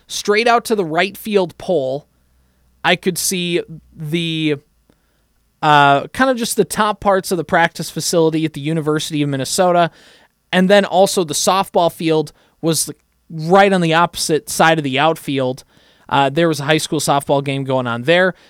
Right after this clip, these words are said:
You saw to straightaway center field, you could basically see in the distance Huntington Bank Stadium. You could see the roof of Williams Arena. And then out to, uh, left center field, you could see the track and field.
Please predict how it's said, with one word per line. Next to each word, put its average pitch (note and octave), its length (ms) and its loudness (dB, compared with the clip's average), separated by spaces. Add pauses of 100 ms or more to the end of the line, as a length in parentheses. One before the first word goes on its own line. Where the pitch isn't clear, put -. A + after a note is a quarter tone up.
You D3 180 -8
saw C#3 460 2
to D3+ 180 -6
straightaway F3 560 2
center D#3+ 300 -2
field, F3 400 -2
you D#3 140 -6
could D#3 280 -6
basically E3+ 520 -4
see E3+ 200 -4
in D#3+ 80 -4
the D3+ 80 -4
distance D#3+ 500 -4
Huntington F3 540 -2
Bank C#3 260 0
Stadium. F3+ 600 0 (200)
You D#3 140 -4
could D#3+ 140 -4
see D#3+ 140 -4
the C3+ 120 -4
roof E3 340 0
of D3 140 -6
Williams C3+ 520 -4
Arena. F#3 600 0 (480)
And E3+ 160 0
then E3+ 120 0
out D#3 240 0
to, B2 320 -6 (480)
uh, C3+ 360 0 (140)
left D3 340 0
center G3+ 380 0
field, F#3+ 380 -2
you D3+ 100 -8
could - 100 -16
see D#3+ 160 -6
the C#3 80 -8
track D3+ 380 0
and C3 120 -6
field. G3+ 520 0